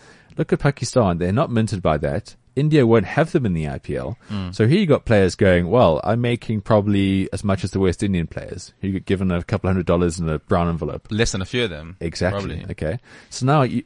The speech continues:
Speaker 1: it's the exact same thing happening again. You've got a small bunch of players who are thinking, "Well, look, I'm either gonna go, I don't know, work at a petrol station or whatever, whatever work you can find."
Speaker 2: Mm.
Speaker 1: The world's economy is not great right now.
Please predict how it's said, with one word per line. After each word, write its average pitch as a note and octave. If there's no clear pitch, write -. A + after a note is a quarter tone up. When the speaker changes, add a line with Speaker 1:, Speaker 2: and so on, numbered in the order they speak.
Speaker 1:
it's -
the C#3
exact C3
same C#3
thing D#3
happening D#3+
again. D2
You've G#2+
got B2
a B2
small F3
bunch B2+
of -
players E2
who G#2
are -
thinking, G#2+
"Well, G#2
look, D#2+
I'm A#2
either C#3+
gonna A#2
go, G#2
I G2
don't G2
know, D#2+
work G#2+
at A2+
a G#2+
petrol C3
station D#2+
or G#2
whatever, F3
whatever F3
work B2+
you A#2+
can G2
find." E2
Speaker 2:
Mm. G2
Speaker 1:
The C3+
world's F#3
economy G#2+
is F2+
not E2+
great D#2
right D2+
now. F2